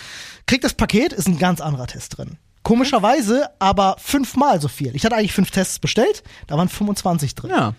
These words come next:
Speaker 1: So, und ich denk mir so, ha, ist ja komisch. Will diesen Test recherchieren, ja, und finde keine Infos zu diesem Test. Nicht in der Liste vom Paul-Ehrlich-Institut und auch nicht in der Liste von dem, äh, äh, vom, vom Bundesinstitut.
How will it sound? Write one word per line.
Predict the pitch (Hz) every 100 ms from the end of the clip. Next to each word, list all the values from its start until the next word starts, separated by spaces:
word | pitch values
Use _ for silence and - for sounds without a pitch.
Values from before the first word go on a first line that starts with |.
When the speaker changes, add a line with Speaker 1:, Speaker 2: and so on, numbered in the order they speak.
| _ _
Speaker 1:
So, | - 151 127
und | 120
ich | 120
denk | 151 139
mir |
so, | 135 -
ha, | 127
ist | 147
ja | 143
komisch. | - 139 117 - - _ - - - -
Will | 143 135 233
diesen | 247 214 208 - _ -
Test | 226 254 - - _ 156
recherchieren, | 156 170 156 - 160 123 123
ja, | 143 147 226 - - -
und | 170 160
finde | - 254 269 294 311
keine | - 135 151 180
Infos | 370 277 - 156 - -
zu | -
diesem | 151 170
Test. | 220 233 - - - - _
Nicht | 170 190 214
in | 190 180
der | 170 165
Liste | 185 -
vom | - 160
Paul-Ehrlich-Institut | 156 170 233 240 - - 302
und | 208 185
auch | 127
nicht | 151 208 -
in | - 233
der | 247
Liste | 247 - 254
von | - 240
dem, | 240 240
äh, | 240 226 220
äh, | 202
vom, | - 220
vom | 202 220
Bundesinstitut. | 247 180 147 - 202